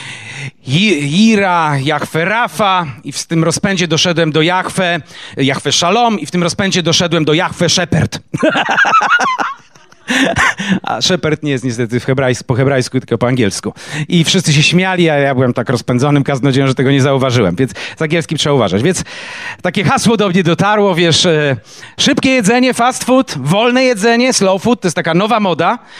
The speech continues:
prawda? Żeby nie, żeby nie, po prostu nie zaśmieciać swojego życia po prostu napychaniem, e, pustymi kaloriami siebie i jeszcze dodatkowo szkodliwymi rzeczami.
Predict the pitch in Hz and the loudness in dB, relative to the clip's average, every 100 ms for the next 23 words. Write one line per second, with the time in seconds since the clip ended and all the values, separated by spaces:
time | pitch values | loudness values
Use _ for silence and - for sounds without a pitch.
0 | - - 170 180 202 202 190 185 190 185 | -18 -8 -4 0 2 2 2 2 2 0
1 | 147 151 165 185 202 196 160 156 175 185 | 0 -2 2 2 2 0 0 -2 0 0
2 | 185 175 170 196 208 185 - 180 175 170 | 0 0 0 0 0 -2 0 0 2 2
3 | 160 - - - 131 135 226 - 175 156 | 0 -4 -14 -6 -2 2 2 2 2 2
4 | 143 175 - 180 175 165 175 185 180 208 | 2 2 0 2 2 2 0 0 0 0
5 | 190 170 147 - - - 151 156 156 170 | 0 0 -2 -4 -16 -6 0 0 2 0
6 | 220 202 190 185 180 202 180 147 - 165 | 2 0 2 0 2 0 0 0 2 0
7 | 131 165 190 170 165 170 165 151 131 165 | 2 2 2 2 2 4 4 2 0 0
8 | 185 156 160 160 - 175 165 - 165 170 | 0 0 0 0 -2 -2 0 0 0 2
9 | 175 160 151 151 165 135 233 | 2 2 2 0 0 2 2